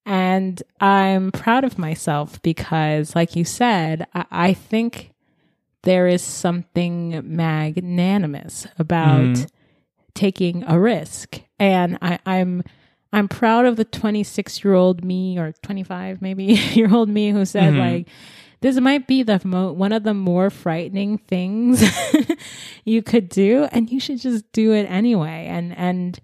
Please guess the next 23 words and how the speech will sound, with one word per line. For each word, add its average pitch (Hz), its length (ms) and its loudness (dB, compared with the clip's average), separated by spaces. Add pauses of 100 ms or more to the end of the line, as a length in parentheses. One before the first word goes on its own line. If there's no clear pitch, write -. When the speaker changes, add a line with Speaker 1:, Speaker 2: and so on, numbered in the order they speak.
(800)
Speaker 1:
and 185 520 2
I 175 220 2
don't 165 340 2 (460)
know 262 680 4 (140)
the 190 120 4
type 175 220 -2
of - 80 -18
person 202 300 -2
I 170 80 0
would 165 140 -2
have - 180 -12
been 208 240 2
if 208 160 0
I 170 60 0
hadn't 185 760 -4
done 156 220 0
it. 131 320 6
Speaker 2:
Mm-hmm. 127 80 0 (600)
Speaker 1:
But - 100 -8
I 240 160 -4 (100)
really 269 640 2
like 185 340 0
the 180 120 0